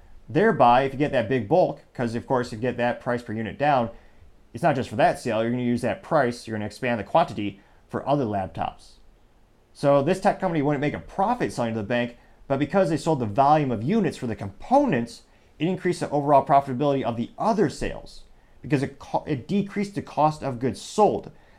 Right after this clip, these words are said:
That's the paramount important thing about volume sales in business, and that's what Costco is known for. If you're an entrepreneur and you're going on Shark Tank, one of the best things you could ever hope for is getting to Walmart or getting to Sam's Club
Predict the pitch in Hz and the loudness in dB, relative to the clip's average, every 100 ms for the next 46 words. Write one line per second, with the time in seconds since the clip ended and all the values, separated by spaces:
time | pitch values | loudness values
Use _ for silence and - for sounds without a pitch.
0 | _ 139 196 - - 175 170 170 - 135 | _ -2 0 -2 -4 -2 2 2 2 -4
1 | - 165 135 190 151 117 101 120 131 156 | -2 -2 -2 -2 2 2 0 2 4 4
2 | 156 151 - 139 131 127 104 160 190 135 | 4 0 -6 -6 -4 -4 -4 -2 -2 -4
3 | 113 - _ _ _ _ _ _ 156 160 | -6 -8 _ _ _ _ _ _ 0 2
4 | 151 - - - 175 196 202 - 160 165 | 0 -6 -20 -2 0 2 0 0 0 2
5 | 185 120 104 110 143 156 - 82 - - | 0 -2 -2 0 2 2 -2 -10 -12 -16
6 | _ _ _ _ 147 226 160 190 - 143 | _ _ _ _ -6 -2 0 0 -2 -2
7 | 151 143 120 82 110 135 170 123 - 131 | 2 2 0 -2 -4 -2 -2 -2 -2 -2
8 | 185 180 175 - _ _ _ _ - 190 | -2 -6 -8 -14 _ _ _ _ 0 2
9 | 220 156 - 165 180 185 143 151 151 143 | 4 0 2 2 2 -2 0 2 2 0
10 | 123 151 175 131 170 170 156 156 120 92 | 0 0 0 -2 -2 -4 -2 0 0 -2
11 | 113 180 247 254 - _ _ _ _ 123 | 4 6 6 4 0 _ _ _ _ -4
12 | 156 170 139 - - 175 147 - 64 | -2 -2 -4 -6 -2 -2 -2 -6 -10